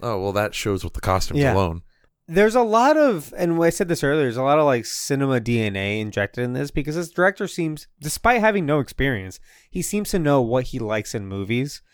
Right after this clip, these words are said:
Speaker 1: Was he, like, a film student?
Speaker 2: Prop-, uh, yeah, they all are.
Speaker 1: Okay.
Speaker 2: <laughs> But, like,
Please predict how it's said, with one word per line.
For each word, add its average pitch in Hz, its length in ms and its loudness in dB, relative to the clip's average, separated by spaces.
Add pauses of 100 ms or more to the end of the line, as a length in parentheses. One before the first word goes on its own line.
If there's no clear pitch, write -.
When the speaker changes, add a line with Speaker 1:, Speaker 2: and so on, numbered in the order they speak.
Speaker 1:
Was 123 140 -2
he, 185 80 2
like, 196 120 2
a 185 40 2
film 160 240 -2
student? 147 440 -4 (340)
Speaker 2:
Prop-, 113 400 0
uh, 107 180 -6
yeah, 131 220 -6
they 113 100 -2
all 101 240 -4
are. 95 240 -18
Speaker 1:
Okay. 90 340 -2
Speaker 2:
<laughs> - 720 2 (400)
But, 180 220 2
like, 190 360 2